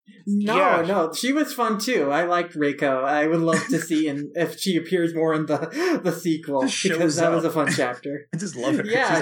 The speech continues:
Speaker 3: like,
Speaker 1: no.
Speaker 3: a great, a great one-off.
Speaker 1: <laughs>
Speaker 3: It's like if Haruhi Suzumiya ran the paranormal club trying to, like, get people to join. <laughs> It's like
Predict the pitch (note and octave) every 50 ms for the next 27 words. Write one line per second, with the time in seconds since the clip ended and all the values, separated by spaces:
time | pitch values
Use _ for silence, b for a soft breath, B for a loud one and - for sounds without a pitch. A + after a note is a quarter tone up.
0 | D#3+ F3 F3+ - - - G#3+ G3 - B2+ A2 - - A#2 B2 - - - - -
1 | B2+ C3+ - - - C3+ A#2 - - A2+ G#2+ G#2 - - - B F4+ G4+ G4+ F#4+
2 | E4+ D4 C#4 C4 A3+ G3 F3+ F#3 F#3+ F#3+ - D#3 D3+ D3+ D3 C3 D3+ D3 C#3 C#3
3 | C#3 C3+ C3 C#3+ B2+ A#2+ A2+ B2 C3 C3+ B2 A2+ A2+ A2 G#2+ G2 - - C#3 B2
4 | A#2+ B2 B2 B2+ C3 B2+ A#2 G2+ - - G#2+ G2 G2 G2 - - A#2+ G#2+ A2 A2+
5 | G#2+ G#2 G#2+ G#2 G2+ G2 G2+ B2+ B2 - - - A#2+ G2+ - G2+ G2+ G#2 G#2 A#2
6 | C#3 C#3 C3+ - - - G#3 - - - - - - - - - - - - -
7 | - -